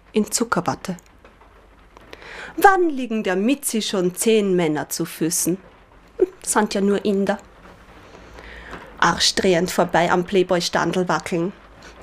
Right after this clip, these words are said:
Man hat ja einen Stolz. Kasperltheater, Begrüßung der Prominenz, Kasperltheater. Wenn du mir schon kein Busserl schenkst, dann schenk mir heut ein Kokosbusserl.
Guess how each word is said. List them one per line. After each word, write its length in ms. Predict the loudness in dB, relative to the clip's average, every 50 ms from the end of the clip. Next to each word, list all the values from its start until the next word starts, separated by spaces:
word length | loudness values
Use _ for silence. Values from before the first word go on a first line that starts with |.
| -10 -10 -10 0
Man 200 | 2 2 2 4
hat 160 | 4 2 4 4
ja 120 | 2 2
einen 120 | 2 0
Stolz. 580 | -4 -4 -2 0 0 0 -2 -4 -4 -4 -4 -6 -12 -20 -20 -20 -20 -20 -20 -20 -20 -20 -20 -20 -20 -20 -20 -20 -20 -20 -20 -20 -10 2
Kasperltheater, 1200 | 4 4 4 4 0 -2 -2 -2 -2 0 0 4 4 4 4 4 -2 -4 0 2 2 2 0 -2 -8
Begrüßung 500 | -10 -8 -4 -2 -2 -2 -2 -2 -2 -2
der 120 | -4 -4
Prominenz, 680 | -4 -2 0 2 4 6 6 6 4 2 -2 -6 -8 -8 -12 -20 _ _ _ _
Kasperltheater. 1160 | -2 2 2 2 2 0 -2 -2 -2 0 2 2 4 4 4 2 0 0 2 2 4 2 0 -4 -10 -20 -20 -20 -20 -20 -20 -20 -20 -20 -20 -20 -20 -20 -20 -20 -20 -20 -20 -20 -20 -20 -20 -20 -20 -20 -20 -20 -20 -20 -20 -20 -20 -20 -10 2
Wenn 260 | 4 6 6 6 4
du 180 | 2 2 2 4 6
mir 140 | 6 4 4
schon 320 | 2 0 0 2 2 2
kein 340 | 2 2 2 4 4 4 2
Busserl 420 | 2 0 0 0 2 2 2 2 2
schenkst, 720 | 0 0 2 2 2 2 2 0 -2 -4 -8 -8 -10 -18 _ _ _ _ _ -2 2
dann 140 | 2 2 2
schenk 360 | 2 2 2 2 2 0 2
mir 140 | 0 2 4
heut 160 | 2 2 2
ein 100 | 0 -2
Kokosbusserl. 1120 | 2 0 0 0 0 -4 -8 -8 -8 -8 -4 -4 -4 -4 -6 -8 -4 -2 -2 -2 -2 -6